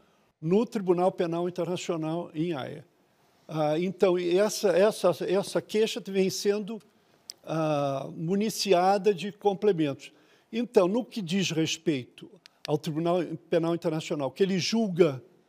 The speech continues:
indivíduos, e o indivíduo é o presidente Bolsonaro, há alguma possibilidade. Agora, até o momento, o T P I só julgou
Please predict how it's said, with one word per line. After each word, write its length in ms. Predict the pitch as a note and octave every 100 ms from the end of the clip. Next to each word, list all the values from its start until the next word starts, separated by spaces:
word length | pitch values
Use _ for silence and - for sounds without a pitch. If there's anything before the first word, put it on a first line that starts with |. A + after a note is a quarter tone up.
| _ _ _
indivíduos, 920 | G#3 C4 F#3 F#3+ D#3 G#3+ A#3 C4+ - -
e 100 | F3
o 80 | G3
indivíduo 720 | G3+ F3+ D3 E3 C#3+ C#3+ -
é 180 | - F#3+
o 120 | F#3+
presidente 500 | - D3 C3 C#3 C3
Bolsonaro, 560 | D#3 C3+ G3+ F#3+ F#3+ G#3+ - _ _ _ _ _ _
há 160 | - G3+
alguma 420 | B3 G#3+ A#3 A#3+
possibilidade. 840 | A#3+ A#3 G#3+ G#3+ G#3 D#3 B2+ - - _ _ _ _
Agora, 320 | B3 A3+ E3 -
até 340 | A3+ - C#4
o 80 | C#4
momento, 460 | B3+ G#3 A3 B3
o 20 | A#3
T 160 | A#3+
P 300 | A#3 G#3 G3
I 60 | A3+
só 260 | - A3+
julgou 720 | G3 F#3 D3+ D#3 F#3+ G3+ G3